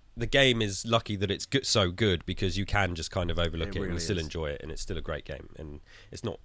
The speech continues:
Speaker 2: I mean, it's, it's definitely, like, polished in almost every other regard, though.
Speaker 1: Yeah.
Speaker 2: There's, like, there's no bugs in it. I haven't seen any glitches or anything, and the physics engine is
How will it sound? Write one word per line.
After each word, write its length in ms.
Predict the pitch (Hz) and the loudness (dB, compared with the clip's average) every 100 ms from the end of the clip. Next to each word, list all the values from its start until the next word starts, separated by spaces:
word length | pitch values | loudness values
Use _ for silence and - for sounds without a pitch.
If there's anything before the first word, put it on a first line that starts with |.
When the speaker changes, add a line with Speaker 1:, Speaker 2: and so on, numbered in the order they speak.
| 92 | -8
Speaker 2:
I 40 | 117 | -6
mean, 80 | 131 | -4
it's, 120 | - | -2
it's 260 | 170 131 - - - - - - - - - - - | -2 -2 -8 -14 -14 -12 -12 -12 -12 -14 -16 -10 4
definitely, 540 | 180 180 160 151 147 - | 6 6 4 4 4 2
like, 320 | 131 120 - - _ - - - - _ _ _ - | 4 4 2 -10 _ -20 -20 -20 -20 _ _ _ 4
polished 400 | - 139 123 - | 10 10 10 2
in 80 | 117 | 0
almost 240 | 117 107 | 2 2
every 240 | 110 101 101 | 2 2 0
other 160 | 101 | 0
regard, 400 | 101 101 104 110 | -2 -2 0 0
though. 120 | 117 117 | 0 0
Speaker 1:
Yeah. 160 | 90 | 0
Speaker 2:
There's, 160 | 113 104 | 0 0
like, 160 | 101 95 | -4 -2
there's 200 | 107 92 | -2 2
no 480 | 117 117 113 110 107 - - | 6 8 8 4 2 -4 0
bugs 320 | 123 113 - | 2 2 0
in 100 | 107 | -2
it. 160 | 104 101 - - - - - | -2 -4 -12 -20 -20 -20 -8
I 100 | 113 | 2
haven't 140 | 117 117 | 2 2
seen 160 | 113 | -2
any 180 | 104 110 | 0 0
glitches 460 | 98 107 - 107 101 | 0 -4 -4 -6 -4
or 80 | 101 | -2
anything, 420 | 107 107 - 104 | -2 -2 -4 -4
and 80 | 98 | -2
the 40 | 95 | -4
physics 460 | - 120 107 - | 0 0 0 -6
engine 320 | 101 95 98 | -6 -4 -4
is 240 | 95 92 | -6 -6